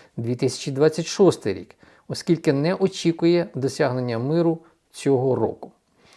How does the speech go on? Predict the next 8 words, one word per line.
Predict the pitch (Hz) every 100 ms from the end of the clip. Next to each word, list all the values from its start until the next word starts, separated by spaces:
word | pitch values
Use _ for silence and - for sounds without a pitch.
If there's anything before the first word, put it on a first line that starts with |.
| - -
Звісно, | 120 240 254
заява | 131 143 180 180
дуже | 147 143
тривожна, | 143 147 123 98 113 110
тому | - 127
що | 127 -
це | 113 - 170
фактично | 180 107 - 147 147 - 127 127